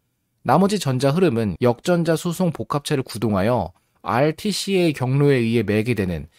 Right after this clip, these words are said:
이산화탄소 고정에 필요한 낮은 전위 전자 운반체를 만들어냅니다. 뭔가 복잡한 이야기처럼 들리지만 요약한다면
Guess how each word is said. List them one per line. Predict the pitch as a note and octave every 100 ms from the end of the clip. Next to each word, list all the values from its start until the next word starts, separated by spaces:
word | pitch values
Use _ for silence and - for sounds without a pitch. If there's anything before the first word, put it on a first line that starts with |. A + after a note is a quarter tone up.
| _ _ -
이산화탄소 | B2 F#3 F#3 F#3 - F3+ E3 E3+
고정에 | - B2 C3 A#2
필요한 | - D#3+ F2 F2+ - _ -
낮은 | F2+ A2 D3+ F3
전위 | E3 A#2 A#2+ C#3+
전자 | C3 A#2 A2 C3
운반체를 | G2+ A2 A#2 C#3 C#3 - B2+
만들어냅니다. | G2 G2 A#2+ B2+ G2+ F#2 E2 C#2+ - _ _ _ _ _ -
뭔가 | D3+ F3+ F3+ C3
복잡한 | - C#3+ - F#3 - F#3+ A#2+
이야기처럼 | A2+ B2+ C#3 - D3 C3
들리지만 | - A#2+ A2 F#2 D2+ F#2+ - _ -
요약한다면 | A#2+ D#3 F#3+ - C#3 G2+ F2 D2